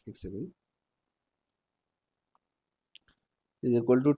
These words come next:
two thousand minus one thousand upon five minus ten into ten upon one thousand is equal to one thousand upon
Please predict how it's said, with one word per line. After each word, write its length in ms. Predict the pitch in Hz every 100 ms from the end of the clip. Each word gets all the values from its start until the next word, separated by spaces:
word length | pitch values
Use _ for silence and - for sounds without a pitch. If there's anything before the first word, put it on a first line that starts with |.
| -
two 120 | 151
thousand 500 | 160 147 143 156 185 - _ _ _ _ _ _ _ _ 131
minus 500 | 123 127 135 156 151
one 180 | 143 143 139
thousand 480 | 135 131 135 139 - _ _ _ _ _
upon 500 | 123 120 135 135 147 156 - - - - 143
five 340 | 131 143 151 147
minus 420 | 123 123 131 139 - - -
ten 240 | 139 143 143 - 117
into 440 | 123 127 123 143 143 139 _ -
ten 340 | 127 131 135 131 120
upon 340 | - 123 127 113
one 180 | 113 113
thousand 320 | 107 98 - _ _ _ _ _ _ _ _ _ _ -
is 140 | 123
equal 260 | 135 143 143 156
to 80 | 143
one 200 | 135 147
thousand 460 | 147 143 143 156 - _ _ -
upon 420 | 120 - 143